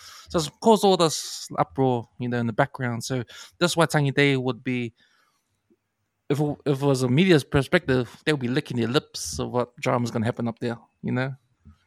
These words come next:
But f-, for-, fortunately, no drama happened, really. You know, everyone was doing their thing. You know, the iwi up there were doing their thing.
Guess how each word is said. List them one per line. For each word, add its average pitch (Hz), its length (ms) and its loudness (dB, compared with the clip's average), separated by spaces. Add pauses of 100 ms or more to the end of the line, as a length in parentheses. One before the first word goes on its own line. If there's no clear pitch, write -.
(160)
But 196 180 4
f-, - 260 -20 (540)
for-, - 500 0 (280)
fortunately, 190 580 4 (680)
no 208 100 4
drama 208 240 2
happened, 135 320 -2
really. 135 400 2 (680)
You 147 100 -6
know, 143 80 2
everyone 180 480 0
was 165 260 0
doing 175 160 -2
their 165 100 -4
thing. 170 380 0 (1200)
You 147 60 -4
know, 143 180 2
the 131 300 2 (280)
iwi 160 200 2
up 160 80 -2
there 165 140 4
were 160 80 2
doing 160 200 0
their 160 80 2
thing. 165 320 0